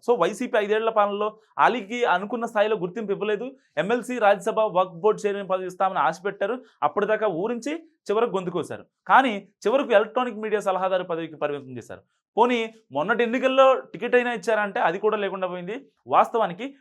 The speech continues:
మెగా కుటుంబంతో అలీకి సన్నిహిత సంబంధాలు ఉండేవి, వారికి, ఆ, మెగా ఫ్యామిలీ అందరికీ కూడా ఆ, మంచి ఆత్మీయుడు కూడా. అటువంటిది అలీ భిన్న నిర్ణయం తీసుకున్నారు, జనసేన ఉండగా వైసీపీలో చేరారు.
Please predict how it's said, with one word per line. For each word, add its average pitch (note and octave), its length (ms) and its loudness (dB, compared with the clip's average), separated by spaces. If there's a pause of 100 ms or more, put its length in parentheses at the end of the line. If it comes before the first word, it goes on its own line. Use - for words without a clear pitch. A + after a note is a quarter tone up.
(140)
మెగా E3 180 2
కుటుంబంతో G3+ 460 -2
అలీకి A3 460 -2
సన్నిహిత A#3+ 340 -6
సంబంధాలు G3 400 -4
ఉండేవి, E3+ 360 -8 (220)
వారికి, A#3 460 6
ఆ, E3 380 0
మెగా D#3+ 300 0
ఫ్యామిలీ A3 320 0
అందరికీ G#3+ 260 -2
కూడా G#3 180 2
ఆ, F3 200 6
మంచి G3+ 280 -2
ఆత్మీయుడు G3 340 2
కూడా. G#2+ 240 -12 (280)
అటువంటిది A3+ 580 -2 (240)
అలీ B3 280 2
భిన్న F#3+ 280 -2
నిర్ణయం A#3 320 -2
తీసుకున్నారు, G3 560 -6 (240)
జనసేన A#3+ 460 -2
ఉండగా G#3 320 -2
వైసీపీలో G3+ 480 -4
చేరారు. G#2 320 -10